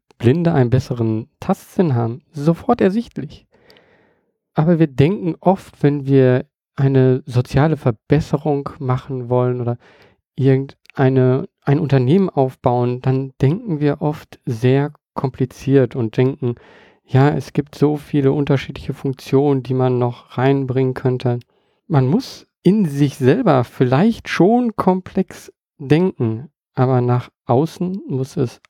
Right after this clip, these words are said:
einfach kommuniziert werden. Auf der einfachsten Ebene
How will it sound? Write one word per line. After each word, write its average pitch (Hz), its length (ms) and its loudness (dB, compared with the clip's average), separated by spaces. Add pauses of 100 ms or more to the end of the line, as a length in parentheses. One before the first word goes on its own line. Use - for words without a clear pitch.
(260)
einfach 127 460 -2
kommuniziert 151 600 -2
werden. 123 280 -4 (420)
Auf 156 220 -2
der 160 320 2 (100)
einfachsten 202 760 -2 (120)
Ebene 131 640 2